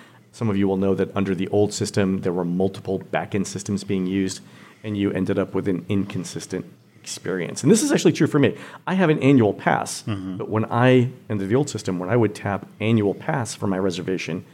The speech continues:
Speaker 2: Mm-hmm.
Speaker 1: I would get an error. I had to tap the button that said theme park tickets, even though I didn't actually have a ticket, I had an annual pass, which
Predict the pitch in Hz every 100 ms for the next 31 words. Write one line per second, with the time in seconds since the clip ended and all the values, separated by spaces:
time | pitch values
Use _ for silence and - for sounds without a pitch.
0 | - 107 107 101 98 104 92 90 95 95
1 | - - - - - 110 95 101 98 104
2 | - - 98 98 - 87 101 - 92 92
3 | - 92 85 - 123 110 113 101 240 233
4 | 147 - - - _ _ _ - 180 139
5 | 113 104 294 240 110 - 107 95 - 98
6 | 101 - - 98 90 92 95 90 90 87
7 | 85 - - - - - - - - -
8 | - - - 117 104